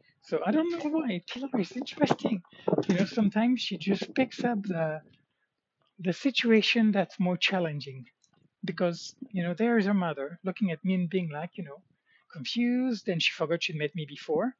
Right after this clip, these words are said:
you know, so, and then even the next day, she forgot she'd met me the day before. I mean, we're talking about within twenty-four hours. She wasn't able to make that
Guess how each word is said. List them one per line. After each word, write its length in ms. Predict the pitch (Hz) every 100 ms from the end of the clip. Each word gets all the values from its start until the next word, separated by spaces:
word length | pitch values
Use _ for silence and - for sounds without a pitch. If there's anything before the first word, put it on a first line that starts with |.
| _
you 100 | 185
know, 120 | 147 165 -
so, 400 | - 160 143 151 _ _ _ _ - - - _
and 120 | 175
then 100 | 175
even 240 | 208 214 202
the 80 |
next 280 | 196 208 -
day, 280 | 214 240 - -
she 160 | -
forgot 380 | 180 156 160 170
she'd 200 | - 160
met 180 | 160 -
me 80 | 175
the 100 | 160
day 100 | 151
before. 360 | 139 - 170 147 -
I 40 | 151
mean, 200 | 139 147
we're 80 |
talking 260 | 151 170 165
about 160 | 143 135 - -
within 260 | 175 151 156
twenty-four 500 | - 151 147 165 135
hours. 240 | 135 139 -
She 160 | - 180
wasn't 240 | 165 170
able 220 | 165 170 165
to 120 | 170
make 240 | 147 147
that 140 | 147